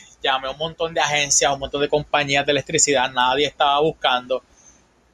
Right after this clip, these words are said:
Fui a un supermercado, acá están los supermercados Bravo, que son bastante famosos acá en, en Florida. Y tú me puedes creer que me ofrecieron una plaza de gondolero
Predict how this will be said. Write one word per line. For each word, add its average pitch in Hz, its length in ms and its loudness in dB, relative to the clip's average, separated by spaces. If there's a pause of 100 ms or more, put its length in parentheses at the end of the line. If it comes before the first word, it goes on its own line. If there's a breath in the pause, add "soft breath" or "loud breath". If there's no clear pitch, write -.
(240)
Fui 202 300 2
a 214 80 2
un 240 100 0
supermercado, 190 1000 0
acá 127 140 -2
están 156 180 0
los 165 100 -2
supermercados 147 720 -2
Bravo, 135 480 0
que 120 80 -10
son 113 220 -8
bastante 127 420 -8
famosos 127 480 -6
acá 123 300 0
en, 120 100 -8
en 117 140 -6
Florida. 117 480 -2 (1200 soft breath)
Y 151 100 2
tú 143 100 0
me 143 100 0
puedes 175 220 0
creer 190 300 0
que 147 280 0
me 131 180 -2
ofrecieron 151 840 0 (100)
una 143 240 -2
plaza 160 480 0 (920)
de 123 180 0
gondolero 139 800 0